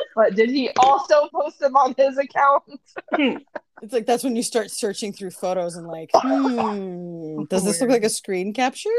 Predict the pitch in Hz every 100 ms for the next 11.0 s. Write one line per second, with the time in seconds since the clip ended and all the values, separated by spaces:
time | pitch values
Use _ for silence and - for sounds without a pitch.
0 | 494 349 208 185 180 175 175 180 175 180
1 | - - - - - - _ - 349 214
2 | 202 185 170 160 160 - _ - 262 220
3 | 135 170 _ _ _ _ _ _ _ -
4 | - _ _ _ - 196 180 - - 156
5 | - - 170 - - - - - 165 160
6 | - 156 - 151 151 - - - _ -
7 | - 226 254 226 240 208 - - - 202
8 | 190 185 180 175 _ _ 180 233 247 220
9 | 254 226 214 - - - 190 185 180 175
10 | 170 165 170 165 160 156 - 160 - 160